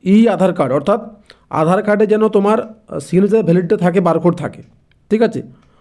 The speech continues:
এই আধা-, আধার কার্ড লাগছে এবং তোমাদের অরিজিনাল যে, অরিজিনাল যে সমস্ত ডকুমেন্টসগুলো তোমাদের রয়েছে,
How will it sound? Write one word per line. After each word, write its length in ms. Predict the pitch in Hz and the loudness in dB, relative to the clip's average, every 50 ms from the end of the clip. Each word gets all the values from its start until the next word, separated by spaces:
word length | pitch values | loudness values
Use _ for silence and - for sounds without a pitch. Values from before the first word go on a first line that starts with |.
| _ _ _ _ _ _ _ _ _ _ | _ _ _ _ _ _ _ _ _ _
এই 140 | - 180 196 | 2 2 4
আধা-, 160 | 202 190 - | 4 2 0
আধার 240 | - - 170 190 202 | -2 -2 -2 0 0
কার্ড 160 | 196 208 196 | 0 0 0
লাগছে 380 | 208 214 214 202 214 240 254 269 254 - _ _ _ _ _ _ _ _ - | 0 0 -2 0 0 0 0 -2 -4 -10 _ _ _ _ _ _ _ _ -4
এবং 220 | 160 160 180 202 202 | -2 0 2 2 2
তোমাদের 280 | 208 208 214 214 214 220 | 2 2 2 4 4 4
অরিজিনাল 500 | 208 - 180 180 190 185 208 214 214 202 | 4 4 2 2 2 2 2 2 2 2
যে, 440 | 190 220 214 214 214 - - - - - _ - | 4 4 4 4 2 0 -6 -14 -18 -16 _ -2
অরিজিনাল 300 | 180 170 190 208 208 202 | 0 2 2 2 2 0
যে 60 | 196 | 0
সমস্ত 220 | 185 208 208 196 | -2 -2 0 2
ডকুমেন্টসগুলো 460 | 190 175 170 208 214 214 208 214 220 | 2 0 2 2 0 0 0 -2 -2
তোমাদের 280 | 190 214 214 214 208 190 | 0 0 0 0 0 2
রয়েছে, 400 | 180 190 202 196 202 247 262 302 | 2 2 2 2 0 -2 -4 -4